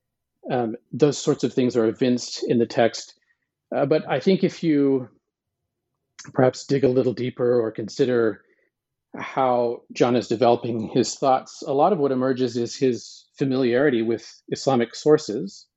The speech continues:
and the ways in which he was probably, um, having those, the information in those sources filtered through conversations with Muslims.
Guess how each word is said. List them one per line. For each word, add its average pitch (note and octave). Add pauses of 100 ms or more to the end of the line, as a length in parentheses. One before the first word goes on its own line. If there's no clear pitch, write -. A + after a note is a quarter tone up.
(760)
and C3+
the C3+
ways C#3
in C#3
which C3
he C#3
was C3
probably, B2+ (680)
um, B2+
having C#3
those, B2
the C#3+
information C3+
in A#2+
those A#2+
sources A#2+
filtered C3
through B2
conversations A#2 (280)
with -
Muslims. G#2+